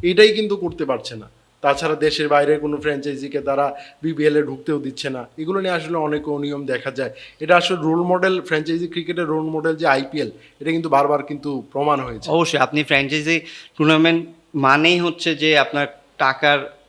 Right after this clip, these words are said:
Speaker 2: কারেন্সিগুলো ঠিক রাখা বা টাকার ফ্লোটা ঠিক রাখা।
Speaker 1: হুম।
Speaker 2: এটা যত-, যতক্ষণ আপনি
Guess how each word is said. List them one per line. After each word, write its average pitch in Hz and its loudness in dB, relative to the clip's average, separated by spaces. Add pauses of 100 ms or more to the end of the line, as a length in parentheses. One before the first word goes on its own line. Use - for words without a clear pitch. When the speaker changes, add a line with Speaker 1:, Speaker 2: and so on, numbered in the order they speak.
(260)
Speaker 2:
কারেন্সিগুলো 139 0
ঠিক 147 -2
রাখা 135 2
বা 123 2 (300)
টাকার 147 4
ফ্লোটা 147 2
ঠিক 147 -4
রাখা। 127 -2
Speaker 1:
হুম। - -6
Speaker 2:
এটা 156 2
যত-, 151 -4
যতক্ষণ 151 -2
আপনি 147 -4